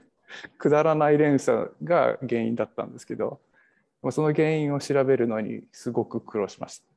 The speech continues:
た。まさかその落ち葉の掃除をしてなかったのが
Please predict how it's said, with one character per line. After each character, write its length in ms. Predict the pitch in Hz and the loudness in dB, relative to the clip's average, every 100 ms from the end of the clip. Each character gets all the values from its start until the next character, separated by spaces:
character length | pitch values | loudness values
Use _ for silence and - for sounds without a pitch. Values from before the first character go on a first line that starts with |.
| _ | _
た。 80 | - | -8
ま 160 | 131 139 | -4 -2
さ 140 | - 135 | -2 0
か 160 | 120 | -2
そ 100 | - | -4
の 120 | 117 139 | -2 -2
落 200 | 143 147 | 0 0
ち 40 | |
葉 80 | 123 | 0
の 120 | 107 | -2
掃 260 | - 117 104 | -2 -4 -4
除 220 | 101 - | -6 -6
を 140 | - _ _ _ _ | -8 _ _ _ _
し 400 | - - - - | -14 -14 -16 -6
て 80 | 143 | -2
な 100 | 135 | -2
か 180 | - 117 | 0 -4
っ 40 | - | -2
た 100 | - | -6
の 100 | - | -6
が 200 | - | -6